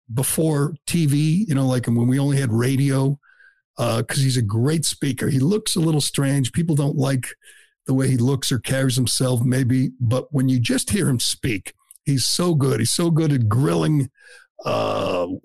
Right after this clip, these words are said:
defendants, witnesses. He's a great debater. Alan Dershowitz had him as a student at Harvard and said he's one of the smartest students he's ever had. Can you imagine? You go to Harvard, you're a hard right Republican.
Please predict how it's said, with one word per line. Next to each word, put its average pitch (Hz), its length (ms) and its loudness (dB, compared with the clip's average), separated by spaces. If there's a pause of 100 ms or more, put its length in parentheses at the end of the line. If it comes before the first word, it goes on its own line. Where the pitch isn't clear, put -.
(120)
defendants, 147 680 0
witnesses. 139 840 -2 (220)
He's 127 160 0
a - 20 -2
great 143 480 0
debater. 139 560 0 (140)
Alan 170 320 0
Dershowitz 156 680 -2 (400)
had 160 140 -2
him 156 120 2
as 123 120 0
a 117 60 0
student 185 640 0 (100)
at 147 80 0
Harvard 147 360 0
and 127 60 2
said 147 200 0
he's 123 160 0
one 139 100 0
of 135 60 0
the 127 60 0
smartest - 680 -2
students 147 340 0
he's 131 180 0
ever 135 200 0
had. 139 340 -2
Can 180 120 0
you 370 100 2
imagine? 226 380 0 (400)
You 170 100 2
go 220 120 2
to 202 80 0
Harvard, 139 480 0
you're 151 160 0
a 135 100 0
hard 143 560 -2
right 113 460 -2
Republican. 131 680 -2